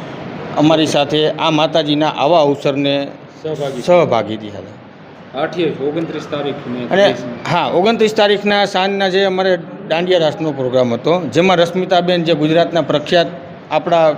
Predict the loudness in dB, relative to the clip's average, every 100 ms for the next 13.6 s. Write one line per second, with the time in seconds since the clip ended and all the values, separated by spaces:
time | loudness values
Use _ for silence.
0 | -4 0 2 4 4 2 0 0 0 0
1 | 0 0 -2 -10 -16 -16 -16 -4 2 4
2 | 4 4 2 2 0 0 2 4 4 2
3 | 2 0 -8 -14 -2 0 2 2 2 4
4 | 2 2 2 4 4 4 -2 -6 -2 -2
5 | -2 0 0 2 0 0 2 4 2 2
6 | 2 0 0 2 2 0 -2 0 2 4
7 | 2 2 2 2 2 2 2 2 0 -4
8 | -12 -16 -4 -2 0 0 2 0 2 2
9 | 2 0 0 0 2 0 0 0 -2 -8
10 | -12 -12 -8 0 2 4 4 4 4 4
11 | 2 2 0 2 2 2 2 2 2 0
12 | -2 2 2 2 2 0 2 2 4 2
13 | 2 0 2 2 2 0